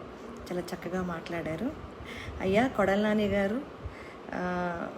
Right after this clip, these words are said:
సూటిగా రెండు ప్రశ్నలు వేయాలనుకుంటున్నాను మీకు నేను. ఆ, మీ పేరు కొడాల నాని గారి కన్నా ముందు అసలు పేరు వచ్చి మీ పేరు వెంకటేశ్వరరావు గారు అను-, అనుకుంటా,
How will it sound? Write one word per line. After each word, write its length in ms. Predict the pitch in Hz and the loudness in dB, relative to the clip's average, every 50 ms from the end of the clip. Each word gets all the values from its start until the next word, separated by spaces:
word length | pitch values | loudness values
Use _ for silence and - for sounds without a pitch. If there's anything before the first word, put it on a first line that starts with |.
| - - - - - - - - - - | -10 -12 -14 -14 -14 -12 -12 -10 -4 0
సూటిగా 340 | 220 214 214 220 214 233 226 | 0 2 2 4 4 4 2
రెండు 200 | 220 202 196 185 | 4 2 2 4
ప్రశ్నలు 360 | 185 180 180 180 - 208 202 | 4 2 2 2 0 0 0
వేయాలనుకుంటున్నాను 760 | 196 180 180 180 180 175 175 - - 170 170 - 170 165 165 | 2 2 2 2 0 0 -2 -4 -4 -6 -4 -4 -4 -4 -4
మీకు 240 | 160 165 160 - - | -6 -6 -6 -6 -6
నేను. 280 | 165 160 160 190 254 294 - - - - - - - - - - - - - - - - - | -6 -4 -2 -2 -2 -2 -4 -8 -12 -12 -12 -12 -10 -10 -10 -10 -10 -10 -10 -10 -10 -6 -4
ఆ, 540 | - 180 190 196 196 196 196 196 196 202 202 196 - - 208 | -2 0 2 2 2 4 4 4 4 2 2 0 -2 -2 0
మీ 80 | 208 196 | 0 2
పేరు 400 | - - 196 202 226 254 262 254 - | 4 4 4 6 6 6 4 4 6
కొడాల 240 | - 196 202 208 220 | 6 6 8 8 6
నాని 280 | 226 226 226 220 226 220 | 6 6 6 4 4 4
గారి 240 | 214 220 220 214 | 4 4 2 2
కన్నా 260 | 214 - 220 214 208 214 | 2 2 0 2 2 2
ముందు 280 | 208 196 196 202 214 | 2 2 2 2 4
అసలు 280 | 214 196 185 - - 202 | 4 2 2 0 -2 0
పేరు 260 | 196 208 208 196 196 | 2 4 4 4 4
వచ్చి 400 | 190 196 - - 220 214 190 185 | 2 0 -2 -2 0 0 0 0
మీ 120 | 180 175 | -2 -2
పేరు 240 | 170 - 196 196 196 | -2 2 2 2 2
వెంకటేశ్వరరావు 500 | 185 170 - - 196 190 - - 202 190 | 2 0 0 -2 -2 0 2 2 2 2
గారు 120 | 190 190 180 | 2 0 -2
అను-, 280 | 170 170 - - - | -4 -4 -6 -6 -4
అనుకుంటా, 440 | 165 180 - - 175 165 - 220 285 | -4 -4 -2 -2 -4 -2 -2 -2 -4